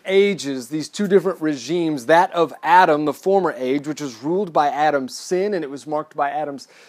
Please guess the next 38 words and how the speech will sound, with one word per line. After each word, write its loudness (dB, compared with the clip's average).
uh, -2
by 2
our 4
sin -2
and -8
our -2
death 0
and -12
our -8
shame -4
and -6
our -2
guilt 0
and -6
all 0
of -8
those -6
things. -8
Um, 2
and -
then 2
he 4
talked 2
about 4
this -2
new 6
regime, -2
this -2
one 2
that -2
overpowers 4
that, 4
which -4
is -2
the -6
regime -2
of -2
Jesus, -4